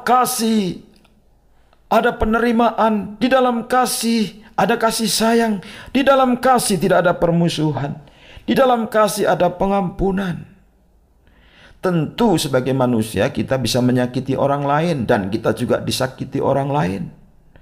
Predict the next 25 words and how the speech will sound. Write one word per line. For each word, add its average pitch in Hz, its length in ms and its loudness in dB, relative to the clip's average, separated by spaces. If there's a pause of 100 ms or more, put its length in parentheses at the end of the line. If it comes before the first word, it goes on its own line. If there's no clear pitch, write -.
(500)
Kita 120 240 2
juga 110 240 0
dikhianati, 135 1120 0 (240)
tetapi 110 400 0
kita 123 160 0
bisa 139 320 -2
mengkhianati 147 640 0
orang 151 240 2
lain. 180 280 -2 (1080)
Kita 139 240 2
dirugikan, 196 880 2
tapi 104 240 0
kita 117 320 0
juga 143 240 0
bisa 120 240 0
merugikan 160 560 2
orang 180 240 2
lain. 208 280 0 (760)
Tidak - 400 -2
selamanya 101 640 2
hidup 95 320 -4
kita 92 240 -4
baik-baik 90 560 -2
dalam 92 240 -2
hubungan-hubungan. 87 880 -6